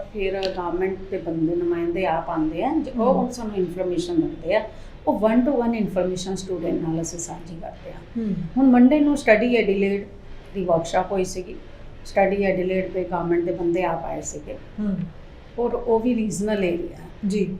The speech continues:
Speaker 1: ਸਾਊਥ ਆਸਟ੍ਰੇਲੀਆ, ਜਿੱਦਾਂ ਵੈਸਟਰਨ ਆਸਟ੍ਰੇਲੀਆ, ਸਾਊਥ ਆਸਟ੍ਰੇਲੀਆ, ਅਲੱਗ-ਅਲੱਗ
Speaker 2: ਹਮ।
Speaker 1: ਏਰੀਆਜ਼ ਹੈ।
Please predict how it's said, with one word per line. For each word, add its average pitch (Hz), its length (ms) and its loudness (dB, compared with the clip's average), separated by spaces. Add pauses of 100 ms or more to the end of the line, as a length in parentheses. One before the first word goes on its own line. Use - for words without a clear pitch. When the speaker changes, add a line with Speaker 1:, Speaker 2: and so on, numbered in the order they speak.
(260)
Speaker 1:
ਸਾਊਥ 190 300 6
ਆਸਟ੍ਰੇਲੀਆ, 160 600 -2 (400)
ਜਿੱਦਾਂ 208 220 -2
ਵੈਸਟਰਨ 202 440 0
ਆਸਟ੍ਰੇਲੀਆ, 185 580 0
ਸਾਊਥ 196 460 4
ਆਸਟ੍ਰੇਲੀਆ, 180 440 -6 (120)
ਅਲੱਗ-ਅਲੱਗ 202 400 0
Speaker 2:
ਹਮ। - 200 -10
Speaker 1:
ਏਰੀਆਜ਼ 185 520 -2
ਹੈ। 185 100 -4